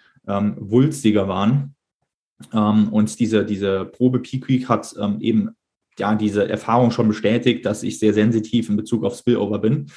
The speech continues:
und tendenziell mit einem Slow Build deutlich besser fahre.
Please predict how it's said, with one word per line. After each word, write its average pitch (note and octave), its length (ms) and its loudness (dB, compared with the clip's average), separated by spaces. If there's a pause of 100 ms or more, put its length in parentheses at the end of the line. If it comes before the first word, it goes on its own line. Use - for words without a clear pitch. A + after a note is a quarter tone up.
(460)
und C3+ 460 2 (260)
tendenziell A#2+ 720 2
mit A#2+ 240 -2
einem G#2+ 120 0
Slow A#2 420 2
Build G#2+ 380 0
deutlich A2 400 0
besser A2 280 -2
fahre. G#2 580 -2